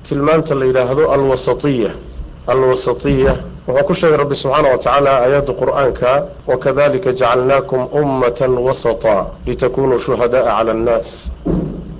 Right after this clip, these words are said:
Sidaasoo kale waxaan idinka dhignay, buu Rabbi subxaanahu wa tacaala, ummad wasat ah,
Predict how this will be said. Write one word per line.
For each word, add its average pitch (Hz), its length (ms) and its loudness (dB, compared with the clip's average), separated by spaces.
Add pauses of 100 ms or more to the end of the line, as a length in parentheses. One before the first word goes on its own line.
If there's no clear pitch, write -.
Sidaasoo 170 600 2
kale 147 280 2
waxaan 143 240 2
idinka 139 340 0
dhignay, 139 280 0
buu 131 100 0
Rabbi 123 240 -2
subxaanahu 135 360 2
wa 120 40 -6
tacaala, 131 360 2
ummad 131 380 0
wasat 135 500 -2
ah, 101 120 -4